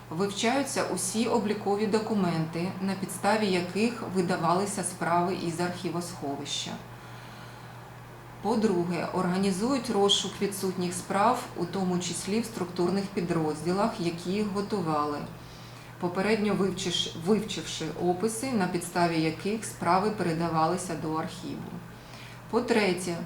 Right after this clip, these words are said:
проводять ретельний пошук справ в архівосховищі. Е,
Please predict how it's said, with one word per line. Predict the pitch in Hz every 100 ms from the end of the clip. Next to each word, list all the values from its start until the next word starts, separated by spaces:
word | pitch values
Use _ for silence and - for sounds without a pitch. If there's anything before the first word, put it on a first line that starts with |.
| - - - -
проводять | 180 185 226 247 254 208
ретельний | 202 - 214 254 262
пошук | - 208 208 220
справ | - - 180 175 208 - - 170
в |
архівосховищі. | 190 185 196 196 190 - 170 160 156 - - 131 - - - - - - - - - - - - -
Е, | 165